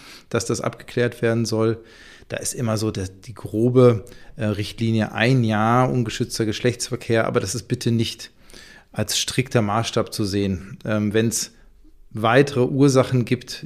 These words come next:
ähm, wie zum Beispiel einen hohen Hochstand in der Vorgeschichte, wie zum Beispiel eine onkologische, also eine Chemotherapiebestrahlung in der Vorgeschichte, dann muss man bitte kein Jahr warten. Grob gesagt, ein Jahr ungeschützter Geschlechtsverkehr,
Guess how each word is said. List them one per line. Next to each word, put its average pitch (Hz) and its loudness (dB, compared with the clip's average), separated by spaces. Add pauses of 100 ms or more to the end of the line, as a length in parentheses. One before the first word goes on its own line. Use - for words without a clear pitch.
(100)
ähm, 117 -4
wie 151 4
zum 131 0
Beispiel 123 0
einen 95 -4
hohen 113 -2
Hochstand 113 -4
in 113 -4
der 107 -6
Vorgeschichte, 110 -6
wie 123 0
zum 117 -4
Beispiel 110 0
eine 107 -2 (540)
onkologische, 117 0
also 98 -4
eine 101 -2
Chemotherapiebestrahlung 104 -2
in 107 -4
der 101 -4
Vorgeschichte, 98 -6
dann 98 0
muss 104 -4
man 95 -2
bitte 98 -8
kein 92 -4
Jahr 82 -6
warten. 127 0 (560)
Grob - -2
gesagt, 104 -2
ein 107 -2
Jahr 104 0
ungeschützter 104 -4
Geschlechtsverkehr, 95 -4